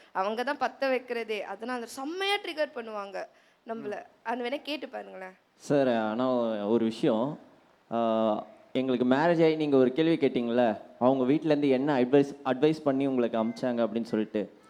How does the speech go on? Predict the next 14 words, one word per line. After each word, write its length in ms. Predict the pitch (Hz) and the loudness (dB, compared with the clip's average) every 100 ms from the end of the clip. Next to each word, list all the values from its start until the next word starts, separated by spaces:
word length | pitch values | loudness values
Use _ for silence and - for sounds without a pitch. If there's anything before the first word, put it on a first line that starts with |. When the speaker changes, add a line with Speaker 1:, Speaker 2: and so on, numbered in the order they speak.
| - 170 - | -20 -12 -2
Speaker 3:
ஆ, 300 | 120 117 113 | 0 2 2
அம்மா 300 | 123 175 196 | 2 4 4
வந்து, 280 | 175 160 160 | 4 2 2
அதாவது, 300 | 135 139 175 185 156 123 - | 2 4 4 4 4 4 2
அவங்க 220 | 135 127 | 0 2
அம்மா, 420 | 120 123 117 165 - - | 2 2 0 -2 -4 0
நானும் 280 | 151 175 | 2 4
அம்மா 160 | 139 135 | 2 2
தான் 180 | 127 123 | 4 2
கூப்பிடுவேன். 340 | 113 107 110 - - _ - | 2 0 -2 -6 -20 _ -2
அம்மா 340 | 127 170 196 | 0 2 2
வந்து 200 | 175 165 | 4 2
என்ன 200 | 147 156 | 4 4
பண்ணாங்கன்னா, 800 | 151 131 120 110 110 107 151 | 4 2 2 2 2 4 4